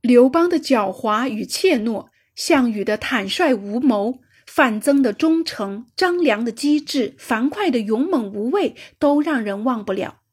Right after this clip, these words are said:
《史记》完全用散文写成的，平易通俗，即使今天读来也不觉得费力。倒推两千年，文中语言大约跟当时的口语十分接近，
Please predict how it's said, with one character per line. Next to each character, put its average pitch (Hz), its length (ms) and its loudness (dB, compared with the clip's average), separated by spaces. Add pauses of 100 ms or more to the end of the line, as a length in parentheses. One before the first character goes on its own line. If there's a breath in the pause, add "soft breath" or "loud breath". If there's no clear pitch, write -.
(440)
《史 208 360 -6
记》 254 400 0
完 214 260 -2
全 233 220 0
用 240 120 2
散 220 320 -4
文 208 220 0
写 - 220 -2
成 - 260 -10
的， - 200 -10 (340 soft breath)
平 214 340 -4
易 233 220 2
通 277 320 2
俗， 208 340 -8 (220 loud breath)
即 240 160 0
使 214 180 -6
今 311 240 2
天 294 300 0
读 208 180 -4
来 196 300 -4
也 220 120 -2
不 233 160 -2
觉 214 200 -4
得 208 100 -6
费 214 240 -2
力。 214 300 -8 (580)
倒 220 200 0
推 240 220 -2
两 202 260 -2
千 269 280 2
年， 214 320 -4 (400 loud breath)
文 220 260 2
中 277 200 4
语 233 180 2
言 208 280 -2
大 254 220 0
约 240 180 4
跟 277 220 2
当 330 200 2
时 277 160 -4
的 220 120 -2
口 226 280 -2
语 269 140 2
十 202 240 -4
分 247 240 0
接 269 220 0
近， 269 320 -6